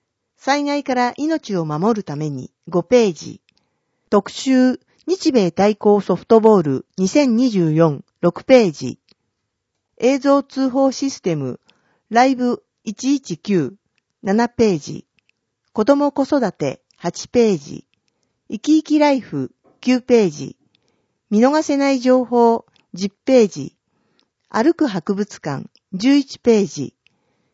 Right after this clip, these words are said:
暮らしの中に十二ページ。図書館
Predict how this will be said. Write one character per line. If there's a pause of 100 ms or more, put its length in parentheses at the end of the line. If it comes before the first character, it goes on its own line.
(140)
暮
ら
し
の
中
に (440)
十
二
ペ
ー
ジ。 (920)
図
書
館